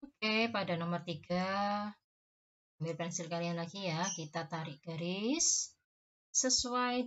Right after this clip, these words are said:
dengan apa situasinya ini, menggunakan timbangan apa ya.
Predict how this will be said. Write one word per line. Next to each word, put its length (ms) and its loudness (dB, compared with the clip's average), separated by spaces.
dengan 720 4
apa 560 -4
situasinya 720 -2
ini, 320 0
menggunakan 560 -2
timbangan 400 0
apa 400 -4
ya. 240 0